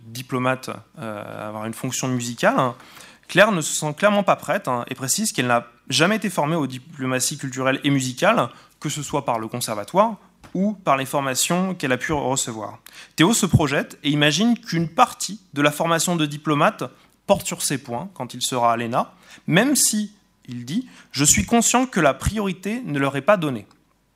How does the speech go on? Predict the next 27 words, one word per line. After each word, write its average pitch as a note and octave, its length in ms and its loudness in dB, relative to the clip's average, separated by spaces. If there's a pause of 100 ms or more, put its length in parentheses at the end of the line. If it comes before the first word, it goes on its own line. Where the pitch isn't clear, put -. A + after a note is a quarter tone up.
(520)
Lucie C3 300 4
estime A#3 320 4
que, C3+ 200 2 (280)
grâce F3+ 380 4
à - 20 -4
son E3+ 200 -4
éducation D3+ 520 -2
culturelle G3+ 400 2
et D#3+ 40 2
musicale, C#3+ 600 2 (320)
elle B2+ 120 4
a B2+ 60 6
peut-être F#3 500 -2
été G#3 220 0
sensibilisée D#3+ 580 0
à F3+ 60 6
certaines D#3 360 0
pratiques, D#3 500 -2
us F#3 180 0
et G#3 60 2
coutumes, E3 460 -2 (340)
mais B2+ 100 2
pas F3 160 6
de F3 100 -2
manière C3+ 440 0 (260)
forcément B2+ 540 -2
volontaire. C3 480 -6